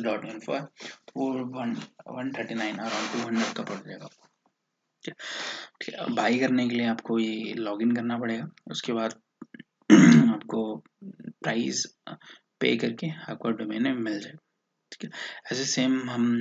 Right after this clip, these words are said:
GoDaddy, uh, sorry, HostGator पर चलते हैं। HostGator में भी same ही है, जब आप search कर लोगे, अब जैसे, न, ये online ही हमें अगर बाई करना होगा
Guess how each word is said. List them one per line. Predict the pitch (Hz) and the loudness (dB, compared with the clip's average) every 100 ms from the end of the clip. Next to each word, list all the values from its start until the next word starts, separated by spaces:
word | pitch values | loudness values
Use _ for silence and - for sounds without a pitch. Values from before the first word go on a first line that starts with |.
| 120 | 0
GoDaddy, | 113 107 110 113 117 | -2 -2 0 0 0
uh, | 113 110 113 - - - | -2 -4 -8 -12 -20 -20
sorry, | - 110 104 110 - 117 | -6 -2 -2 -2 -4 -4
HostGator | 113 113 117 120 | 0 2 2 0
पर | 117 | -2
चलते | 117 123 | -4 -6
हैं। | 123 | -8
HostGator | 123 131 143 | -4 -2 0
में | 147 151 | 0 -2
भी | |
same | 143 127 | -2 -2
ही | 131 | -2
है, | 147 139 | -2 -2
जब | 117 | -2
आप | 117 117 - - - - - | -2 -6 -12 -12 -12 -12 -6
search | - 127 131 | 0 2 2
कर | 131 | 2
लोगे, | 120 123 - | 2 2 -4
अब | 117 117 | -4 0
जैसे, | 113 117 117 | 0 2 0
न, | 113 113 113 - - _ - | 4 4 4 -2 -12 _ -2
ये | 117 | 0
online | 110 107 113 120 | 0 -2 -2 -2
ही | 120 | -2
हमें | 117 117 | -2 -2
अगर | 113 113 | -2 -4
बाई | 113 110 | -4 -4
करना | 113 113 113 | -6 -6 -6
होगा | 110 117 | -6 -10